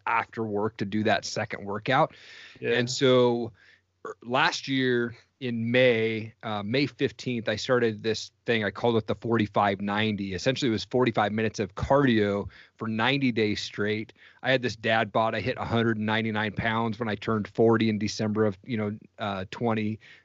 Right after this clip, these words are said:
Speaker 1: uh, twenty, was it tw-, no, sorry, tw-, uh, twenty nineteen is when I turned forty. I'm getting so old, I don't remember. Um,
Speaker 2: <laughs>
Speaker 1: but, uh, like, I, I was like, "Dude, I gotta get rid of this dad bod." So I was like, I, I couldn't do the forty-five, uh, the, excuse me, the seventy-five hard. So I was like, "I'm just gonna do forty-five days,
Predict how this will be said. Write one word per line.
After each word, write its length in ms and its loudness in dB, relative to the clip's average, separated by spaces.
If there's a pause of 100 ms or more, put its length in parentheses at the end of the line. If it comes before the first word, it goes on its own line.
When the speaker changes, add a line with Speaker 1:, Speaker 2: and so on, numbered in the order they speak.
Speaker 1:
uh, 260 -2
twenty, 540 0 (280)
was 140 -6
it 80 -12
tw-, 180 -20
no, 220 2
sorry, 260 2
tw-, 240 -14
uh, 320 0 (640)
twenty 260 0
nineteen 460 0
is 120 -4
when 120 -2
I 60 -2
turned 220 -2
forty. 220 -2
I'm 160 -8 (180)
getting 180 -4
so 100 0
old, 160 2
I 40 2
don't 80 4
remember. 300 4 (300)
Um, 220 6
Speaker 2:
<laughs> 60 6
Speaker 1:
but, 220 4
uh, 100 0 (280)
like, 300 2
I, 320 -2
I 80 -10
was 100 -10
like, 140 -10
"Dude, 120 -6
I 80 -6
gotta 180 -4
get 120 -4
rid 80 -2
of 60 -6
this 140 -6
dad 280 -4
bod." 240 -6
So 140 0
I 100 2
was 140 -2
like, 320 -8
I, 200 -6
I 60 -8
couldn't 260 2
do 100 -4
the 100 -2
forty-five, 640 -2 (240)
uh, 40 -10
the, 160 -6
excuse 280 -6
me, 80 -2
the 280 -4
seventy-five 420 0
hard. 220 -2
So 60 -6
I 20 -2
was 60 -6
like, 120 -2
"I'm 100 -4
just 120 -6
gonna 100 -2
do 160 0
forty-five 560 2
days, 400 0